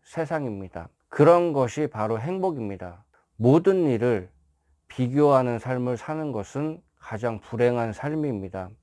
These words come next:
저는 이렇게 살아요. "나는 나다. 당신은 당신이다." 그렇게 생각하고 삽니다. 예전에 어떤 분이 부하 직원을 다른 부하 직원과 면전에다 대놓고서 자꾸 비교하는 그런 습관을 가진 사람이 있었어요.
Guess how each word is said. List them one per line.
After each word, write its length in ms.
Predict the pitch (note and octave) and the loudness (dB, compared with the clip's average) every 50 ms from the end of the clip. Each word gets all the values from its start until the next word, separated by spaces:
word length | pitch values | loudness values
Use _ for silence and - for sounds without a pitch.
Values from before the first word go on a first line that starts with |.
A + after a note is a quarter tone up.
| _ _ _ _ _ | _ _ _ _ _
저는 380 | - C#3+ D3+ F3+ F#3 D3+ G2+ F2 _ _ _ _ _ _ | 4 6 6 6 6 4 2 -2 _ _ _ _ _ _
이렇게 280 | - C#3+ E3+ - - E3 | -4 -4 -2 -2 -2 -2
살아요. 480 | C3+ B2 G#2 G2+ F#2+ G#2+ A#2+ G#2+ F2+ - _ _ _ _ _ _ _ _ _ _ _ _ _ _ _ | 0 0 0 0 -2 -4 -4 -6 -10 -14 _ _ _ _ _ _ _ _ _ _ _ _ _ _ _
"나는 480 | - G2+ G#2+ A2 A#2+ B2+ C#3 C#3 C3+ A#2 | -2 2 4 4 4 4 2 0 0 0
나다. 380 | F#2+ F2+ - - F#2+ F2 - _ _ _ _ _ _ _ _ | -2 -2 -4 -6 -8 -8 -10 _ _ _ _ _ _ _ _
당신은 500 | - - A2+ A2+ G#2 C3+ B2 C3 C3 A#2 | -10 -6 -6 -4 -4 -2 -2 -2 -2 -4
당신이다." 640 | - - G2 G#2 G2 - A#2 G#2 G2+ F#2+ - E2+ E2 _ _ _ _ _ _ _ _ _ _ _ _ _ _ _ _ | -6 -6 -6 -6 -4 -4 -4 -4 -4 -6 -8 -10 -12 _ _ _ _ _ _ _ _ _ _ _ _ _ _ _ _
그렇게 580 | - - C3 C#3+ C#3+ - - E3 F3 F3+ F3 - _ _ _ _ _ | 2 2 2 2 2 0 2 2 2 2 0 -6 _ _ _ _ _
생각하고 540 | _ - C#3+ C#3+ C#3+ C#3 A#2 A2+ G#2+ G2 G2 | _ -10 -8 -8 -8 -6 -6 -6 -6 -6 -8
삽니다. 460 | - - C3+ C3+ B2+ G#2 F2+ F2+ F2 G2 _ _ _ _ | -10 -10 -10 -10 -10 -10 -12 -16 -18 -20 _ _ _ _
예전에 300 | - B2+ C#3+ D3 G3+ G3 | 4 6 8 8 8 6
어떤 480 | F3 C3 C3+ - - G3+ G3+ G3 F#3 E3 | 6 6 4 4 4 4 4 4 2 2
분이 560 | D#3 C#3+ C3+ C3+ D3 E3 F3+ G3+ G3 G3 G#3+ _ _ _ _ _ _ _ _ _ _ _ _ _ _ _ | 2 2 2 4 2 2 2 0 -2 -6 -14 _ _ _ _ _ _ _ _ _ _ _ _ _ _ _
부하 420 | _ - C3 C#3+ E3 E3+ E3+ E3 | _ 0 4 6 8 8 8 6
직원을 680 | C#3+ C3 B2 B2 A2+ A2+ A2+ G#2+ G#2 G#2+ A2+ B2+ A#2+ G#2 F#2+ _ | 4 0 -6 -8 -4 -4 -4 -4 -4 -4 -4 -4 -4 -4 -6 _
다른 400 | - - - B2 A#2 D3 C#3+ C3 | -14 -10 -6 -4 -2 -2 -2 -4
부하 380 | - - - A2+ A#2 A#2 - G#2+ | -6 -6 -4 -2 0 0 -2 -2
직원과 720 | - - G#2+ G2+ - G#2 G2+ G2+ G2+ G2 A#2+ C3+ C#3 B2 | -4 -8 -10 -8 -8 -8 -8 -8 -6 -2 0 0 0 2
면전에다 640 | G#2 G#2+ G#2+ A2 A2+ A2+ A#2+ A#2 A#2 G#2+ - - G2+ | 0 0 0 0 0 0 0 0 -2 -4 -6 -6 -6
대놓고서 640 | - G2+ F#2+ F#2+ F#2 - - F2 F#2+ A2+ A#2+ A#2 - | -4 -4 -6 -6 -8 -12 -14 -10 -8 -6 -6 -6 -8
자꾸 300 | - - - - - - | -12 -14 -12 -12 -12 -14
비교하는 640 | - - - A2 A2 C3+ C3 B2 B2 A#2+ A2 G#2 G2 | -10 -10 -10 -4 0 2 2 2 2 0 -2 -4 -4
그런 340 | - - G#2+ A2 G#2+ G#2+ G2 | -6 -4 -4 -2 -2 -4 -6
습관을 380 | - - - - C3 B2+ B2 | -10 -12 -6 -4 -4 -4 -4
가진 280 | - - F#2+ F#2 G#2 G#2 | -6 -8 -8 -8 -8 -8
사람이 300 | F#2+ G#2 G#2 A2+ A2 G2+ | -6 -6 -6 -6 -8 -8
있었어요. 520 | F2 - - F2 - _ - F#2 F2 F2 | -10 -12 -14 -16 -16 _ -16 -16 -16 -16